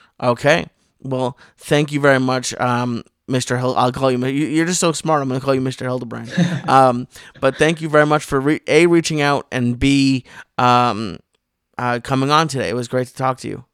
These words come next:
Speaker 2: I think you're gonna continue to be successful, really. I'm, I'm very impressed with what you're doing,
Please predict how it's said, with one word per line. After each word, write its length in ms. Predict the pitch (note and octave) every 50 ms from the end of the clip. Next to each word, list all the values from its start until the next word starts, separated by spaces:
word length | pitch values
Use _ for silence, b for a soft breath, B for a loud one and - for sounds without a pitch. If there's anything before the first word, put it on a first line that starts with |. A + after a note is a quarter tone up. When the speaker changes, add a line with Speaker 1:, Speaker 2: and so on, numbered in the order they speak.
| _ _ _ _ _ _ B B B B B _ _ -
Speaker 2:
I 120 | - B2+
think 180 | C3 - C#3+ D3
you're 100 | D3+ C#3
gonna 160 | C#3 C3 A#2+
continue 340 | B2 C3 B2+ C3+ C3+ C3 B2+
to 60 | B2+
be 160 | A#2+ C3 A#2+
successful, 680 | A2+ - A#2 - - A#2+ A#2 - - - A2+ A2 - - -
really. 380 | B2+ A#2+ A#2+ A#2 A2+ A2+ -
I'm, 380 | - B2+ B2+ B2 B2 C3 B2+ B2
I'm 140 | B2 A#2+ A#2
very 140 | A#2+ A#2+
impressed 260 | A#2+ A2+ B2 A#2+ A#2 -
with 60 | A#2
what 160 | A2+ A2+ -
you're 60 | A2+
doing, 360 | G#2+ A#2 A2+ A2+ A2 A2 A#2